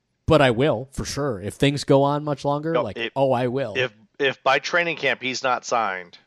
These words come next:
Speaker 1: Yeah, we got a,
Speaker 2: Oh,
Speaker 1: we got a
Speaker 2: here we go.
Speaker 1: problem.
Speaker 2: Yep.
Speaker 1: So you're not paying much attention. So McLaurin is, I guess, the big thing. You know, the,
Speaker 2: McLaurin's the
Speaker 1: the,
Speaker 2: big thing.
Speaker 1: the O T A
Speaker 2: O T As,
Speaker 1: stuff.
Speaker 2: I, again, O T As is just rah, rah, rah stuff. Like,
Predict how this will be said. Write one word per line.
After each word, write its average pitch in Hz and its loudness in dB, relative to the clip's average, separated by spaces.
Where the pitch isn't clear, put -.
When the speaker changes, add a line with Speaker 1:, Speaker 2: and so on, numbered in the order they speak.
Speaker 1:
Yeah, 101 -18
we 104 -16
got 110 -12
a, - -18
Speaker 2:
Oh, 107 2
Speaker 1:
we 104 -2
got 104 -6
a - -
Speaker 2:
here 104 0
we 104 -2
go. 98 -6
Speaker 1:
problem. 82 -6
Speaker 2:
Yep. 101 -2
Speaker 1:
So 151 -2
you're 165 0
not 170 0
paying 156 2
much 139 -2
attention. 131 -6
So 120 -6
McLaurin 165 -2
is, 147 -6
I 139 -2
guess, 131 -6
the 135 -6
big 123 -6
thing. 120 -10
You 117 -16
know, 110 -12
the, 104 -16
Speaker 2:
McLaurin's 190 2
the 123 -8
Speaker 1:
the, 156 2
Speaker 2:
big - -4
thing. 175 -2
Speaker 1:
the 120 -6
O 120 -6
T 135 0
A - 6
Speaker 2:
O 170 4
T 151 0
As, 131 -2
Speaker 1:
stuff. 123 0
Speaker 2:
I, 117 0
again, 123 -2
O 123 2
T 143 2
As 131 0
is 120 -8
just 123 -6
rah, 117 2
rah, 113 2
rah 104 0
stuff. 101 -2
Like, 95 -10